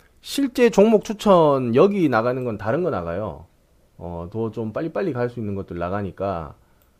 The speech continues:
어, 그렇게 해서 이것만 따라 해도 종목이 꽤 된단 말이야. 어, 그렇게 하면 다른 무방 뭐 여기저기 그 돈 벌었다 잃었다, 벌었다 잃었다 이렇게 하는데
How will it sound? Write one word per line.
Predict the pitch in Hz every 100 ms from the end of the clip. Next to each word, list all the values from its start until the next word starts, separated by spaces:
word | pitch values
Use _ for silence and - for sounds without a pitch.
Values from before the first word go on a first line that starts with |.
| _ _ _
어, | 78 -
그렇게 | - 339 254
해서 | 196 165
이것만 | 233 339 302
따라 | 175 190 165
해도 | 127 104 87 76 _ _ _ _ _ _ _ _ _
종목이 | - 247 285 131
꽤 | - 247
된단 | 160 175 151
말이야. | 92 76 71 82 - _ _ _ _ _
어, | 82 92
그렇게 | 233 254 240
하면 | 175 147 143 135 104 82
다른 | - 131 165
무방 | 165 214 220 165
뭐 | 135 120
여기저기 | 117 139 190 185 151 113
그 | - 127 117 104 - _ _ _ - _
돈 | 151 180
벌었다 | 156 196 208 131
잃었다, | 196 185 - 135 113
벌었다 | - 175 196 -
잃었다 | 143 160 165 117
이렇게 | 107 151 -
하는데 | 165 160 139 104